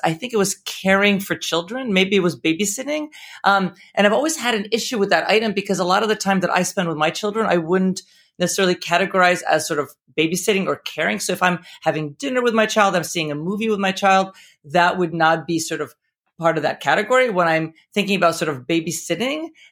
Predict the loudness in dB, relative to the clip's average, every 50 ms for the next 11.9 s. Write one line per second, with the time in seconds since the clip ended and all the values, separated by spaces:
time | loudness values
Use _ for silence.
0 | _ _ 2 2 4 2 0 -2 -2 -2 0 0 -2 -2 0 0 2 2 4 4
1 | 2 2 2 2 2 2 0 -2 -4 -6 -6 -4 -4 -4 -4 -2 -2 -2 -4 -2
2 | -2 -4 -4 -4 -4 -6 -6 -6 -6 -6 -4 -2 2 2 2 2 0 -6 -16 _
3 | _ 2 2 2 2 2 4 4 6 6 4 2 2 2 0 0 0 0 -2 -2
4 | -2 -2 -2 -4 -8 -10 -10 -8 -8 -6 -6 -6 -2 0 2 2 2 0 -4 _
5 | -14 -6 -2 0 0 0 0 0 0 0 -2 -2 -4 -8 _ -20 _ 0 2 2
6 | 4 2 2 -2 -2 -2 0 2 4 4 4 2 0 -4 -10 -14 _ _ _ _
7 | _ _ -2 0 0 0 0 0 -2 -2 -2 -2 0 2 2 4 4 4 2 0
8 | -6 -10 -8 -8 -6 0 0 2 2 2 0 -2 -2 0 0 2 2 2 0 0
9 | 0 0 0 0 -2 -6 -12 -20 -20 _ _ _ -2 2 2 2 4 2 0 -2
10 | -4 _ -2 0 0 0 2 0 0 2 0 -2 -4 -4 -6 -6 -6 -4 -4 -4
11 | -4 -2 -4 -4 -4 -6 -8 -4 -4 -2 -2 -2 -2 0 0 0 -2 -2